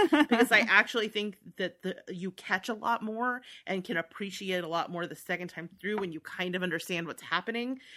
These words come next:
Speaker 2: and you're not caught up in the "what is happening" of it all. And you can
Speaker 1: Yeah.
Speaker 2: just sort of see the subtle things. Pay attention to the backgrounds of shots. Pay attention to a lot of cues in the movie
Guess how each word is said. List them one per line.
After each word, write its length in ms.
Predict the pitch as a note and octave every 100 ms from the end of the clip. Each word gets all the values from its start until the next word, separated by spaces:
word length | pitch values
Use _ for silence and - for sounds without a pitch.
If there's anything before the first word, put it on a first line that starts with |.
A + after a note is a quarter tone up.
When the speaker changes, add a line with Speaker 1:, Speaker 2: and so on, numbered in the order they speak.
| -
Speaker 2:
and 100 | F#3
you're 140 | F#3
not 280 | F3 F3 -
caught 220 | - F3+
up 140 | E3+ F3
in 160 | D#3+
the 160 | D#3+ C#3
"what 160 | A3+ A#3+
is 100 | A#3
happening" 500 | G#3+ G3+ E3+ B2 G2
of 140 | E3 F3
it 80 |
all. 400 | E3+ E3 G#3+ C4 - _ _ _ -
And 120 | G#3
you 60 |
can 220 | G3+ F3+ E3
Speaker 1:
Yeah. 60 |
Speaker 2:
just 100 | G#3+
sort 160 | A3+ G#3+
of 100 | G3+
see 180 | - G#3+
the 120 | F3
subtle 480 | - - E3 G#3+ B3
things. 360 | C4 B3 C4+
Pay 220 | - - B3
attention 440 | C4+ E4 - E4
to 80 | D#4+
the 80 | F4
backgrounds 640 | G#4 F4+ G3+ E3 D3+ D3
of 100 | E3
shots. 440 | - D3 - - -
Pay 140 | G3
attention 580 | G3 G#3 A3+ B3 B3 A#3+ - - _ _ -
to 640 | B3 A#3+ B3+ B3+ B3 A#3 _ _ _ _ _ _ -
a 100 | A3+
lot 340 | A#3 A#3 A#3
of 200 | A3 F#3 -
cues 580 | - - C4+ C#4 C#4+ C4+
in 140 | G#3+
the 80 | G#3
movie 600 | F#3 G3+ G3 G#3+ G#3+ G#3+